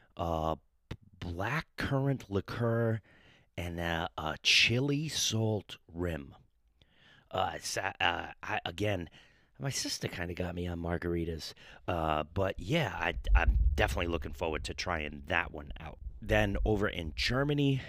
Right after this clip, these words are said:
they have a, uh, a beer flight there. Uh, oh, wait, Poppy Flower Margarita, I'm not sure if I mentioned. Mexico Pavilion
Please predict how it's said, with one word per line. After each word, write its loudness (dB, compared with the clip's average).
they -2
have -4
a, -2
uh, -8
a 0
beer 2
flight -2
there. 2
Uh, -2
oh, 8
wait, 4
Poppy 4
Flower 0
Margarita, 0
I'm -6
not 2
sure 2
if -6
I 2
mentioned. -4
Mexico 0
Pavilion 0